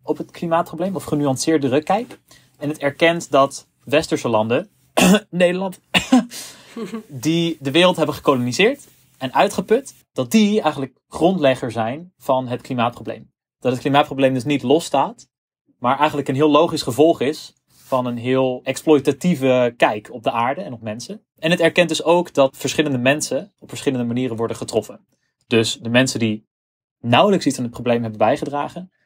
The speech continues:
Volgens mij stoten mensen in Madagaskar zestig keer minder uit dan wij in Nederland. Terwijl zij, nou ja,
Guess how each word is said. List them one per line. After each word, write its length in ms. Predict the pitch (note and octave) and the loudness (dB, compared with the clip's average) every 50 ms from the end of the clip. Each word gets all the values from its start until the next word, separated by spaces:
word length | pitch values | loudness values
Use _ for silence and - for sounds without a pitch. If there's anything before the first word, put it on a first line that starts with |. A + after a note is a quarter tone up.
| _ _ | _ _
Volgens 260 | - - A#2 A2+ B2 | -14 -12 -6 -2 0
mij 300 | A#2+ A#2+ A#2+ A#2+ A#2 - _ _ _ | 2 2 2 0 -4 -8 _ _ _
stoten 340 | - - D3 C3+ B2+ B2 B2+ | -2 0 0 2 2 2 0
mensen 240 | B2 B2 B2+ - A#2+ | 0 0 0 -2 -4
in 60 | A#2 | -2
Madagaskar 580 | A2+ A2 G#2+ - - C3+ C3 - - A2 G#2+ | 0 0 0 2 0 0 0 2 -2 -2 -2
zestig 420 | - - F#3 G3 F#3+ - G3 - - | 0 0 0 2 2 -2 -4 -4 -2
keer 320 | - F3 F3 F3 E3+ - _ | -2 0 2 2 0 -2 _
minder 320 | C3+ C3+ D3+ D#3+ D#3+ D3+ | -2 -2 0 0 0 0
uit 360 | - C#3 E3+ G#3 A3 - - _ | 0 0 0 0 -2 -8 -10 _
dan 180 | - C#3 C3+ | -4 -2 2
wij 140 | C#3 C#3+ C#3 | 2 2 2
in 60 | C3+ | 2
Nederland. 460 | B2 B2 C#3+ D#3 F3+ F#3 F3 - _ | 0 -2 -2 -4 -4 -8 -10 -10 _
Terwijl 220 | - C#3 C3+ C3 C3 | 0 4 4 6 6
zij, 480 | A2 B2 B2 B2 B2 B2 B2+ C3 - _ _ _ _ _ - | 6 6 6 6 6 6 4 2 -2 _ _ _ _ _ -4
nou 140 | B2 A2+ | -2 -2
ja, 220 | A2 G2+ G2+ G#2+ | 0 -2 -2 -6